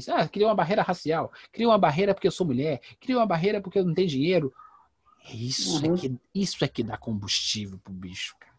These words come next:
Speaker 1: Isso é que transforma o cara num monstrinho. E o
Speaker 2: Sim.
Speaker 1: esporte é isso. Fala assim, ó, como é que o ser humano venceu nesse planeta, né? Tinha Tiranossauro Rex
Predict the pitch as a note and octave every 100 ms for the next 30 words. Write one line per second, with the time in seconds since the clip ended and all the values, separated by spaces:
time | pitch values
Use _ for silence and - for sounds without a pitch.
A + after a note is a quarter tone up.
0 | _ _ _ _ _ _ - C4+ D4 -
1 | G3+ F#3+ E3 C#3+ - C3 B2 A#2 - B2+
2 | B2 B2 G#2 G2 - - A2 G#2+ G2+ -
3 | _ _ _ _ _ _ _ _ _ _
4 | _ - B2 C3 - C#3 E3 E3 A3 G3+
5 | E3 - - G3+ D3 - _ _ _ -
6 | B3 F#4+ F4 - G3+ D#3 D3 D3 B2+ C#3
7 | C3 - - C3+ C3 - C#3 C3 A#2+ A#2
8 | D3 E3 C3 - F#3 - C4 E4+ D4 -
9 | B3 F#4+ F#4 - C#4 - - - -